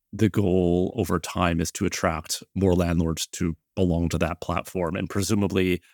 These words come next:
there's some, like, revenue or monetization, either cost savings, because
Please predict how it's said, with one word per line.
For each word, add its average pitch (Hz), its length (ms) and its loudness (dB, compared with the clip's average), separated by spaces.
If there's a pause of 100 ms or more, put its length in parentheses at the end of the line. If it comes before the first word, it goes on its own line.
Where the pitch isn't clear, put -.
(140)
there's 98 200 0
some, 92 540 2 (240)
like, 82 460 0 (260)
revenue 98 460 4
or 90 120 0
monetization, 85 960 -2 (440)
either 110 200 4
cost - 420 -2
savings, 160 680 2 (340)
because 95 460 2